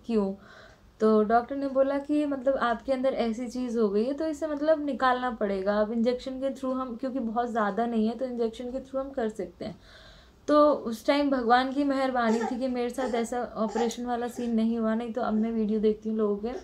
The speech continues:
तो बहुत एक्टोपिक बहुत dangerous चीज़ है। तो उन्होंने मुझे admit किया, admit करके एक injection दिया था सिर्फ, ठीक है, और वो injection मुझे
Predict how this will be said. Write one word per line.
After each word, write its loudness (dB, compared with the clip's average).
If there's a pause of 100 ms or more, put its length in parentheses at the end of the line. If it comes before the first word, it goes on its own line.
(800)
तो 4
बहुत 2
एक्टोपिक 4
बहुत -2
dangerous 4
चीज़ -2
है। -6 (1300)
तो 4
उन्होंने 2
मुझे 2
admit 2
किया, 2
admit -4
करके -2
एक 0
injection -2
दिया 0
था -2
सिर्फ, -2 (240)
ठीक -8
है, -4 (580)
और 6
वो 2
injection 2
मुझे 0